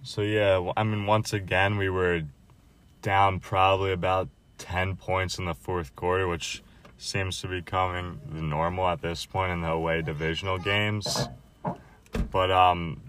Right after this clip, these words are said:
then, you know, we were able to just chip away at the lead like we have been so often.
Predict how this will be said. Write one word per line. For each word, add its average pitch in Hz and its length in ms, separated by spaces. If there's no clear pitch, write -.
then, 90 320
you 92 80
know, 90 160
we 90 80
were 90 160
able 90 180
to 87 180
just 80 280
chip - 280
away 90 280
at 87 80
the 85 120
lead 82 300
like 82 220
we 82 100
have 82 280
been 87 260
so 85 320
often. 92 640